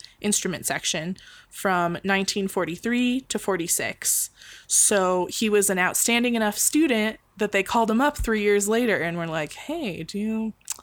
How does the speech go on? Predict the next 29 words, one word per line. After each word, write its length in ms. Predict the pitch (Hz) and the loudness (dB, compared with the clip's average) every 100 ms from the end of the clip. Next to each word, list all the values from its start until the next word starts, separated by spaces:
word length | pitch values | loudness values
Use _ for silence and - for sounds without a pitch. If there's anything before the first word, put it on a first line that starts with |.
| _ | _
do 100 | - | -6
you 40 | 214 | -4
maybe 180 | 240 247 | -2 -2
want 220 | 247 240 | -2 0
a 260 | 226 226 | 2 2
job?" 540 | 202 220 233 320 415 415 - - - - - - - | 0 0 0 0 -4 -6 -12 -18 -16 -16 -18 -14 -4
And 360 | 208 208 208 208 | 0 2 0 0
although 360 | 226 220 240 240 | 2 4 4 4
other 260 | 247 262 | 2 2
black 260 | 269 262 247 | 2 2 2
scientists 500 | - 226 220 220 208 | 0 0 0 0 -2
were 300 | 180 190 185 | -2 0 0
hired 640 | 175 - - 277 302 247 | 0 -4 0 0 2 0
by 160 | 196 190 | 0 0
the 100 | 190 | 0
Met 260 | 185 170 | 0 -2
Lab, 480 | 175 156 143 160 180 - - - - - | -2 -2 0 -2 -4 -10 -16 -20 -20 -4
it 140 | 202 | 0
appears 680 | 208 - - 240 240 240 233 | 0 -2 -4 0 2 2 2
that 120 | 202 | -2
he 280 | - - 269 | -4 0 0
may 180 | 277 269 | 2 0
have 180 | 262 247 | 0 0
been 160 | 233 | 0
the 160 | 226 - | 0 0
only 420 | 202 196 208 214 | 0 2 2 2
black 380 | 208 190 185 - | 2 2 0 0
man 280 | 202 190 185 | -2 0 0
working 400 | 175 175 190 185 | 0 0 -2 -6